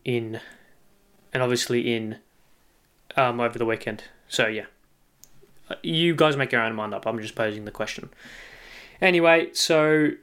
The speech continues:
that is the end. That is the final episode of the season for the Two Footed Tackle podcast. It's been a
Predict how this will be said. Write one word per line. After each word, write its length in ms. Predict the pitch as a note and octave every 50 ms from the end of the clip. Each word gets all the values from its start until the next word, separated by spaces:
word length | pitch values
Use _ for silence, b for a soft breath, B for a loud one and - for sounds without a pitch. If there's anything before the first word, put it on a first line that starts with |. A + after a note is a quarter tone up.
| - -
that 160 | E3+ E3 E3
is 180 | E3+ E3+ D3 C#3
the 180 | D3 E3+ -
end. 320 | D3+ E3+ F3 E3+ E3 D3 C3 - - D3
That 160 | D3 D3 D3
is 120 | D3 C#3+
the 140 | - C#3+ C#3
final 640 | - - - - E3+ E3 E3+ E3+ E3+ E3 D#3+ D#3+ -
episode 680 | - D3+ D3+ - D3 - - D3+ C3 B2 A#2 G#2+ - - -
of 520 | B2+ C3 C3 B2+ B2 A#2+ - - B2+ C3
the 100 | C3+ C3
season 600 | - - - - D3+ D3 E3 D3+ C#3 C#3+ A#2+ G#2+
for 120 | - -
the 80 | B2+ B2
Two 160 | B2 - C#3+
Footed 200 | - - C3+ C3+
Tackle 200 | C3+ B2 - B2+
podcast. 560 | - C#3 C#3 D3 - C#3+ C3+ C3+ C3 - -
It's 160 | - - - -
been 160 | C3 A#2+ A#2+
a 260 | A2+ A2+ A2+ A2